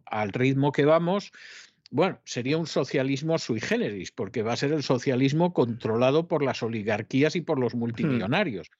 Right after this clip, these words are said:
Speaker 1: lo cual ya es el colmo de la perversión.
Speaker 2: Bueno,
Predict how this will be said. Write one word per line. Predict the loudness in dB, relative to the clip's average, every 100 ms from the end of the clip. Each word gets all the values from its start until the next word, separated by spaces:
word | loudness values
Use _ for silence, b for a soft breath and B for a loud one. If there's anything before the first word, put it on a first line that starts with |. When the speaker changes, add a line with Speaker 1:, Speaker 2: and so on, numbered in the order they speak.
| b b
Speaker 1:
lo | -6 0
cual | 2 2
ya | -2
es | -2
el | -4
colmo | 0 0 2
de | 0
la | 0 -2
perversión. | -6 -6 -6 0 0 -2 _ _
Speaker 2:
Bueno, | -2 0 0